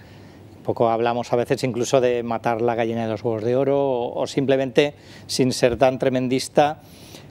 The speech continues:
eh, para ser competitivas las empresas,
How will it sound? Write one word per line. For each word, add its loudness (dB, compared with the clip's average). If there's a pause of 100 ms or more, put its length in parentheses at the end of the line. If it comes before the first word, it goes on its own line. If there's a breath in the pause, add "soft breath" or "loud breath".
(100)
eh, 2 (220)
para 4
ser -2
competitivas -2
las -2
empresas, -4